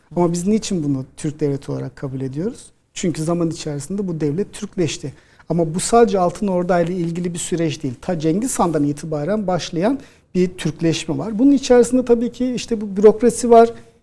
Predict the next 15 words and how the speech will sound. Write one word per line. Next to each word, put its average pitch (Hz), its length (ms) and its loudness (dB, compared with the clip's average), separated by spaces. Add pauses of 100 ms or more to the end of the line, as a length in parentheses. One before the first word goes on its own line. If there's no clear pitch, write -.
(220)
İslamlaşma 151 720 0
var. 233 320 4 (280)
Çünkü 160 440 0 (140)
Moğollar, 156 680 2 (400)
e, 147 460 -2 (400)
Türkler - 340 -4
tarafından 165 540 -2
Müslümanlaştırıldılar. 131 1400 -10 (540)
Mesela 143 240 -6
Türkler 165 420 -2
Farslar 156 460 -4
tarafından 135 560 -6
Müslümanlaştırılmış 143 1080 -8
olabilir 185 280 -4
ama 202 260 -2